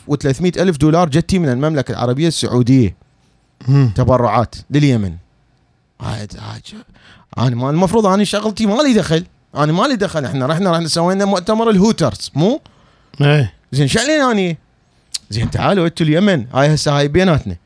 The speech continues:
Speaker 1: اليمن هو شنو المشكلة؟ منين جتي؟ مو؟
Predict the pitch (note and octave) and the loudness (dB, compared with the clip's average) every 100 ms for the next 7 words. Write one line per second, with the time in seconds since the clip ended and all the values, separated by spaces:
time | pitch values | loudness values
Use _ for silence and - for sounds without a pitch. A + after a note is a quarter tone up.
0 | _ _ A#2 C3+ A3+ A#3+ F3+ F3+ F3 D4 | _ _ -2 0 2 2 4 2 2 2
1 | D#4 A3+ D3+ F#3+ E3 A3+ B3+ A#3 - G#2+ | 2 2 2 0 2 0 0 -2 -4 -10
2 | - _ _ _ _ _ _ _ _ _ | -12 _ _ _ _ _ _ _ _ _
3 | - E3+ D4 C#4+ | -2 2 2 0